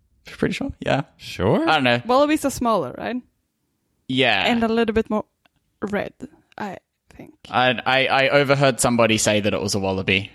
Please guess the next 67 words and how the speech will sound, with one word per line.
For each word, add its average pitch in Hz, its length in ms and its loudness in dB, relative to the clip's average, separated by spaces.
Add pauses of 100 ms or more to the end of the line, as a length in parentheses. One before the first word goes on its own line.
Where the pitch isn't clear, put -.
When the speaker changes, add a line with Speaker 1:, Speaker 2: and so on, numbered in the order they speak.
Speaker 3:
Okay. 254 260 0
Speaker 1:
who 101 60 2
works 95 260 -2
there, 95 240 0 (140)
so 98 160 2
Speaker 3:
Yeah. 104 60 6
Speaker 1:
I'm 98 360 0
going 101 320 2
to 104 80 -2
trust - 360 -2
them. 95 380 -2 (220)
Um, 95 480 2 (300)
Speaker 3:
<laughs> - 160 0
It 147 200 -8
was 269 180 2
a 269 40 4
Speaker 1:
and 247 100 4
Speaker 3:
really 220 180 6
Speaker 1:
not 208 80 2
my, 160 120 4
Speaker 3:
good - 100 0
Speaker 1:
not 127 180 4
my 117 160 4
Speaker 3:
picture, 110 160 2
though. 113 40 6
Speaker 1:
judgment 107 400 2
of 104 300 2
what 110 200 6
a 101 60 2
kangaroo 104 580 2
versus 101 360 0
a 104 40 -2
wallaby 98 420 2
is, 113 120 2
'cause - 160 -2
I 92 120 0
couldn't 101 420 2
tell 92 200 2
you. 95 220 2 (160)
Speaker 3:
I 392 100 4
don't 453 300 4
know 427 60 4
why 392 120 4
we 339 80 4
Speaker 1:
Um, - 60 0
Speaker 3:
didn't, 269 420 0
uh, - 180 -8 (220)
why 254 220 0
we 254 100 2
didn't 254 200 0
assume 233 300 -2
that's 214 280 0
what 240 160 0
you 190 80 0
were 175 100 0
doing. 170 360 -2
We 208 80 -4
were 233 100 0
just 233 200 -2
thinking 226 220 -4
you 220 60 -2
had 214 100 0
a 196 60 0
barbecue 214 500 -2
at 208 100 -4
the 202 60 -8
beach. - 500 -10